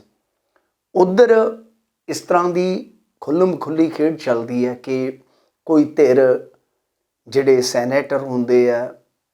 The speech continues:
ਜਾਂ ਕਾਂਗਰਸਮੈਨ ਹੁੰਦੇ ਆ, ਉਹਨਾਂ ਦੇ ਜ਼ਰੀਏ ਖੁੱਲ੍ਹਮ ਖੁੱਲ੍ਹਾ ਕਹਿ ਲਓ ਕਿ ਲੌਬਿੰਗ ਦਾ ਖੇਡ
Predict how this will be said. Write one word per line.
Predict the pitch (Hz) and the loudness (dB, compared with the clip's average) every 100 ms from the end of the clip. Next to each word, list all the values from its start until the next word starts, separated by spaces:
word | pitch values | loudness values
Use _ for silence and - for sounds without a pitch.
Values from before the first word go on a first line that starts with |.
| _ - | _ -10
ਜਾਂ | 127 117 110 123 _ _ - | -8 -6 -8 -12 _ _ -6
ਕਾਂਗਰਸਮੈਨ | 139 147 151 - 131 127 123 | -4 -4 -6 -6 -8 -6 -6
ਹੁੰਦੇ | 127 120 123 127 | -8 -12 -10 -12
ਆ, | 113 _ _ _ _ _ _ _ _ _ _ - | -12 _ _ _ _ _ _ _ _ _ _ 2
ਉਹਨਾਂ | 214 262 269 | 4 4 4
ਦੇ | 262 | 2
ਜ਼ਰੀਏ | 147 131 180 185 208 | 2 2 2 2 -2
ਖੁੱਲ੍ਹਮ | 208 220 262 247 170 | -2 -4 -2 -2 -4
ਖੁੱਲ੍ਹਾ | 156 190 170 135 139 - | -4 -4 -4 -6 -10 -12
ਕਹਿ | 123 131 | -10 -8
ਲਓ | 127 | -10
ਕਿ | 127 170 | -10 -10
ਲੌਬਿੰਗ | 151 107 117 131 131 175 156 | -10 -6 0 2 2 -2 -2
ਦਾ | 135 | -8
ਖੇਡ | 120 - 123 | -10 -14 -12